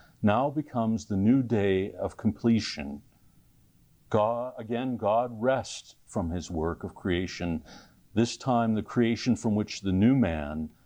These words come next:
the new heaven and earth, are supposed to emerge. This day returns every week as Sunday, memorial of the first creation's wedding with the second.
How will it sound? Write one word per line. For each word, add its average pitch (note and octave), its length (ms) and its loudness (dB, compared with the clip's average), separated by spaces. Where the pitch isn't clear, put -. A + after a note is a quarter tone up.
the F2 80 0
new A#2 260 4
heaven G2+ 520 -2
and F#2 120 -4
earth, E2+ 320 -4
are F#2 80 0
supposed F#2+ 600 -2
to F2+ 160 -2
emerge. D#2+ 800 -2
This G2 240 -2
day A2 380 4
returns G#2 680 -2
every A2+ 240 4
week G2+ 320 0
as G2+ 160 0
Sunday, D#2+ 640 -2
memorial G#2 720 2
of F2 80 -10
the F#2 80 -4
first A#2 460 -2
creation's G#2+ 720 -2
wedding G#2+ 480 0
with G2 160 -6
the - 80 -10
second. - 480 -4